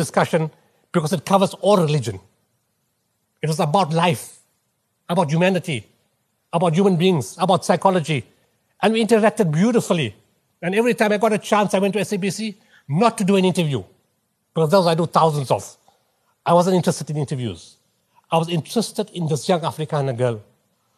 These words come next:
who committed her life to tell the story about people she had no connection with.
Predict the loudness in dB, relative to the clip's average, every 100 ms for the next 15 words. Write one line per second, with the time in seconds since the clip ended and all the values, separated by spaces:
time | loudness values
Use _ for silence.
0 | _ -4 0 0 2 2 0 -4 -6 -6
1 | -4 -4 -6 -8 -20 _ _ _ _ _
2 | -8 -4 -2 -2 -6 -4 -2 0 -2 -8
3 | _ -4 2 2 2 -2 -2 0 -2 2
4 | 4 4 2 0 -2 -6 -8 -14